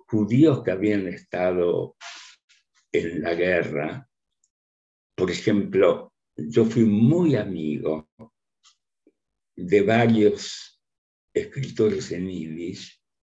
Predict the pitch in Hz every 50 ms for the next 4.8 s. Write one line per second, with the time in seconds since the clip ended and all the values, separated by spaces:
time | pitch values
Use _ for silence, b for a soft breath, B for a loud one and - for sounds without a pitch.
0 | _ _ _ _ _ _ _ _ _ _ _ _ _ _ _ _ - 107 104 -
1 | 107 104 - 110 104 107 117 127 127 120 113 113 98 - - - - 110 104 95
2 | 85 85 87 87 - 117 - _ _ _ _ _ _ _ - - - - 113 110
3 | 110 127 143 156 139 131 - - - 117 107 - - 104 92 90 - 95 90 87
4 | - 85 - 71 67 57 57 78 - - - _ - - - _